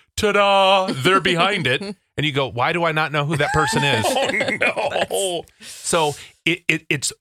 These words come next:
Speaker 1: going so fast. It doesn't take enough time to develop the story and get the slow burn that you want out of a show like this.
Speaker 2: Yeah.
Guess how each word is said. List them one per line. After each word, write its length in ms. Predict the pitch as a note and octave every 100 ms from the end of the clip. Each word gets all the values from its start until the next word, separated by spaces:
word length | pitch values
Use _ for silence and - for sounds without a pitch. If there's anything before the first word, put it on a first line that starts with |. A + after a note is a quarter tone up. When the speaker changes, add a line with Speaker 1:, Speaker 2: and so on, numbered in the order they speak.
| -
Speaker 1:
going 360 | A2 D3 F#3+ G3+
so 200 | - G3
fast. 460 | - A#2 A2+ - -
It 120 | G#2+
doesn't 300 | A#2+ B2+ E3
take 200 | D#3 D#3
enough 220 | D3+ D3
time 480 | - B2+ A#2 A#2+ B2 -
to 100 | A#2+
develop 400 | G#2+ G#2 A2+ -
the 80 |
story 640 | C3 - B2+ A2+ A#2 A#2 A2+
and 120 | G2+
get 160 | A#2 -
the 80 | A#2
slow 340 | - A#2+ A2+
burn 380 | G#2 A2 A2+ G#2+
that 120 | A2
you 80 | A2
want 360 | F#2+ G#2 G#2+
out 100 | G#2
of 80 | G2
a 60 | F#2
show 280 | - G#2 G2
like 340 | E2+ F#2+ -
this. 360 | F#2+ F#2 - F3
Speaker 2:
Yeah. 520 | E3 D#3+ D#3+ D#3